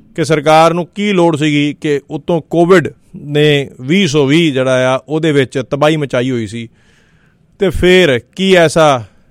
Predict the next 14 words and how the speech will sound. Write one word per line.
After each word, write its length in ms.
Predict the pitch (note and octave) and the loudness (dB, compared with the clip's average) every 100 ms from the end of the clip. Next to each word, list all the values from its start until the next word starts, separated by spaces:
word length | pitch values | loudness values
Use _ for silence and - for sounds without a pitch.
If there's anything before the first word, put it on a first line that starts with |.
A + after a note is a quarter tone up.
| _ _ | _ _
ਰੀਜ਼ਨ 440 | B2 E3+ F#3 F#3 | -4 -2 0 0
ਸੀਗਾ 420 | C#3 C#3 C3+ C3 A#2 _ _ _ | 0 -2 0 0 -2 _ _ _
ਕਿ 80 | F3 | -4
ਸਰਕਾਰ 500 | - D3 D3+ D3+ E3 | -4 0 2 4 2
ਨੇ 100 | E3+ | -4
ਕੋਵਿਡ 400 | - F#3+ G3+ G#3 | -2 0 2 2
ਦੇ 120 | G#3 | 2
ਦੌਰਾਨ 380 | E3 D3+ D3+ D3+ | 2 2 2 0
ਹੀ 380 | C3+ D#3+ C3 F#2+ _ - | -2 -4 -4 -8 _ -8
ਇਹ 100 | F3 | -8
ਬਿੱਲ 320 | C3+ D3 D3 | 0 0 0
ਕਿਉਂ 300 | C#3 - D3+ | -4 -6 -6
ਲਿਆਉਣੇ 260 | C#3 A2+ G2+ | -4 -6 -8
ਸੀਗੇ। 260 | F2+ A2 | -12 -18